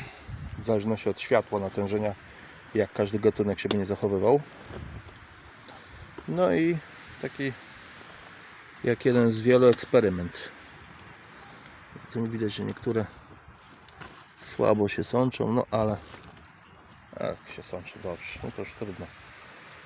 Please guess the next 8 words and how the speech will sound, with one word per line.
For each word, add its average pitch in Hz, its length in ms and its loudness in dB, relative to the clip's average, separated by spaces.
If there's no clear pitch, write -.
Co - 120 -8
się 95 140 -6
przeleje, 101 480 -2
to - 140 -10
skapnie - 440 -6
na 90 140 -4
poniższy 104 680 -2
i, 98 100 -4